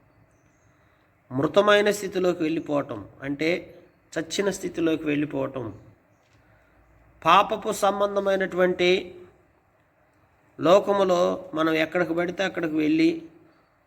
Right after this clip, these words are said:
ఉండకూడని స్థలాల్లో ఉండి, చేయగాడని వారితో సహవాసం చేస్తూ,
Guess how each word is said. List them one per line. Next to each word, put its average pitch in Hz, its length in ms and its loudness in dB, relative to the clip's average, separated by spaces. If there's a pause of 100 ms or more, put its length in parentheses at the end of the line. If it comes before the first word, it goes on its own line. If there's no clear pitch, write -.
(160)
ఉండకూడని 190 600 4
స్థలాల్లో 170 580 2
ఉండి, 160 520 0 (1040)
చేయగాడని 196 540 4
వారితో 180 440 0
సహవాసం 165 720 -2
చేస్తూ, 151 440 -6